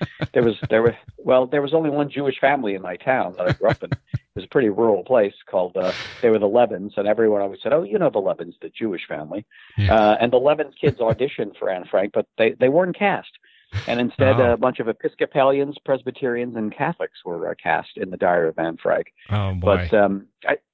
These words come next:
Speaker 2: I did. I played Jan Dussel, who was the dentist. He was, uh, one of the, uh, the hideaways, of course,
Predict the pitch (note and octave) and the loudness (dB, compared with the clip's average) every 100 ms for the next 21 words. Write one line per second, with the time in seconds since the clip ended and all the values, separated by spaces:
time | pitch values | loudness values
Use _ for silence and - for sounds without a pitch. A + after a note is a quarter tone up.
0 | - A#2 F3 F3 C#3+ - D#3 C3 C#3 D#3 | -2 0 2 2 2 2 -2 0 0 0
1 | A#2 C3 - F2 E2 G2 F#2+ F2+ - A2+ | -2 -6 -8 -14 -10 -10 -8 -10 -2 -2
2 | A#2 - - - F#2 F2+ E2+ - E2+ E2+ | -2 -10 -16 -18 -12 -10 -10 -4 -2 0
3 | G2 F#2+ - E2+ F2 E2 F2+ _ _ _ | -2 -4 -4 -2 0 -2 -4 _ _ _
4 | _ - - G#2 F#2 E2+ E2 - F#2+ F2+ | _ -6 0 2 2 -2 -4 -10 -6 -6